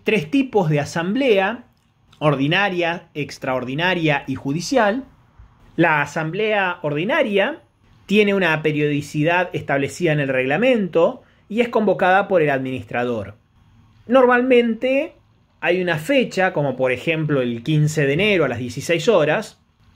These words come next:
Todos los quince de enero a las dieciséis horas se reúne la asamblea.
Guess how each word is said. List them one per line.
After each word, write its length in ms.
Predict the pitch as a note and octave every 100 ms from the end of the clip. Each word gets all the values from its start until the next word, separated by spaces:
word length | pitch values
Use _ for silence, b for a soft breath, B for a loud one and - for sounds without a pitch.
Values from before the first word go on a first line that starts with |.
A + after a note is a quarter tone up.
| _
Todos 300 | A#3 G#3+ F#3+
los 120 | D#3+
quince 320 | D3+ F#3+ E3
de 80 | F#3
enero 220 | G3 G3
a 20 | D#3
las 100 | C#3
dieciséis 480 | C#3 D3+ A3+ A#3+
horas 400 | A#3+ G#3+ B3+ - b b
se 180 | - F#3
reúne 460 | F3+ F#3 F#3+ F3+
la 80 | D#3
asamblea. 600 | C3 C#3 B2 F#2 D#2 -